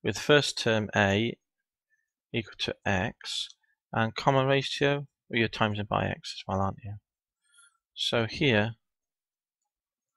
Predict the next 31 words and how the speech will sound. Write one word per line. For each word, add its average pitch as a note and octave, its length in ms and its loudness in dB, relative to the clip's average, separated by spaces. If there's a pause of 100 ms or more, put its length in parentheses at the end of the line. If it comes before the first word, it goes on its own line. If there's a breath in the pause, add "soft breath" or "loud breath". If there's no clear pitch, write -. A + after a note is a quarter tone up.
(200)
for - 80 -4
the A2+ 60 -4
s-, - 400 -6
sequence B2+ 320 -2
to A#2 120 -6
converge, G#2+ 640 -4 (400 loud breath)
r, A#2+ 520 10 (140)
which C#3 200 -8
is A2 120 -4
the G#2+ 60 -8
value G#2+ 280 2 (100)
x, - 400 -2
the A#2 80 -4
modulus A#2+ 420 0
of G2+ 80 -4
r, F#2+ 240 -2
which B2 180 -10
is - 80 -12
the G2+ 60 -6
modulus G#2 460 -4
of G2+ 80 0
x, - 200 -10
must G#2+ 220 -8
be G#2 80 -2
less G2+ 240 0
than G#2+ 140 -8
one. G#2 300 -4 (1160)
For - 680 -4
S B2 300 -2
infinity, G2+ 840 -8 (540)
uh, G#2+ 160 -4